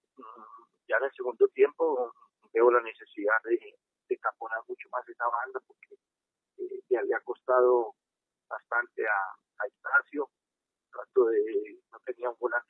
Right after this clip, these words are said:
que me agarrara la pelota para, para manejar, hemos, hizo hasta donde, hasta donde él realmente le, le daba su, su capacidad, y ya con, con Carriazo por dentro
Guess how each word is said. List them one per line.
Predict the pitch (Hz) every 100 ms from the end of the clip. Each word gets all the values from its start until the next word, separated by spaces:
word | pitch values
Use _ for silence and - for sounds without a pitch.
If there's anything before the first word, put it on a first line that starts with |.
| _
que | _
me | 104
agarrara | 110 104 110 117 117
la | -
pelota | 110 110 - 120
para, | 113 104 107 -
para | - 107 104
manejar, | - _ - 127 135 _ _ _ _ _ -
hemos, | 113 113 113 - - - _ _ - _ _ _ _
hizo | - -
hasta | - 110
donde, | - - - - _
hasta | 110 - 110
donde | - -
él | - - 311 - _ _ _ _ _ 120
realmente | 117 117 117 127
le, | 113 104 101 _ _
le | 104
daba | 107 113 120
su, | - - - _ _ _ _ _ _
su | 135
capacidad, | - 113 110 - - 110 143 - _ _ _ _ _ _ _ _ _ _
y | 113 113 - - - _ -
ya | 110
con, | - 135 131 123
con | - 123
Carriazo | - 113 110 117 131
por | 104
dentro | 113 143 - 147 127